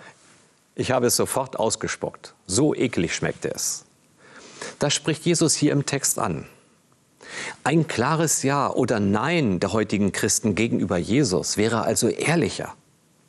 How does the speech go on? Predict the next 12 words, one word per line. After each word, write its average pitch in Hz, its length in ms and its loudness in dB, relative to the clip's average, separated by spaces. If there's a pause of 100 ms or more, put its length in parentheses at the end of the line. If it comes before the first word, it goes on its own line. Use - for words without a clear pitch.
(560)
Sie 135 140 2
brauchen 156 380 2
deshalb 147 360 0
von 123 180 2
Jesus 135 380 2
auch 113 400 0 (280)
geläutertes 120 840 2
Gold, - 440 -2 (280)
Vers - 360 -4
achtzehn, - 640 -6 (600)
und - 200 2
Augensalbe. 107 840 0